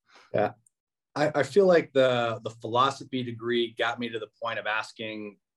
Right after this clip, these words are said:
tough questions to get to the truth of things. And it got me to lead to, like, why, why do we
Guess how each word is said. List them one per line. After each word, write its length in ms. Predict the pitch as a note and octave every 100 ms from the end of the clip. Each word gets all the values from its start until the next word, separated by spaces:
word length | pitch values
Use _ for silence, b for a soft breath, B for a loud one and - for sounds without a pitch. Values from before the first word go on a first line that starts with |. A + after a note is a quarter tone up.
| _ -
tough 260 | C3 B2+
questions 640 | - A#2+ A#2 A#2 A#2+ A2+ A2
to 80 | A2
get 180 | A2+ A#2
to 60 |
the 80 | G#2+
truth 400 | G#2 - B2+ A#2+
of 140 | B2 A#2
things. 540 | B2+ B2 B2+ C3+ C3 - B B -
And 100 | A2+
it 60 |
got 240 | G2+ A#2 A#2
me 80 | A#2
to 100 | G#2+
lead 380 | A2 A#2 A#2
to, 100 | A2+
like, 200 | A2 G#2 - -
why, 300 | A#2 C3 B2+
why 220 | B2+ C#3
do 80 | C#3
we 160 | B2